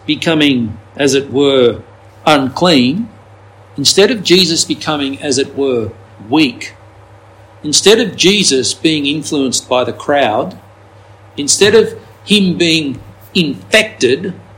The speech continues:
by the crowd, to use a more modern term, power comes out from him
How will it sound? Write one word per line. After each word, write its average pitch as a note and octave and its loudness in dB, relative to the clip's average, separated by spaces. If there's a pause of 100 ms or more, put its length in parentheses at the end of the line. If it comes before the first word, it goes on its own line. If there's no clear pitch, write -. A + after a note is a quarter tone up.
by C3 4
the B2+ 2
crowd, C#3+ 0
to C#3 -6
use C3 -6 (120)
a B2 -6
more C3 -2
modern B2 -2
term, C3+ -4 (680)
power F3+ 4
comes D3 -4
out C#3 0
from B2 -2
him A2 -4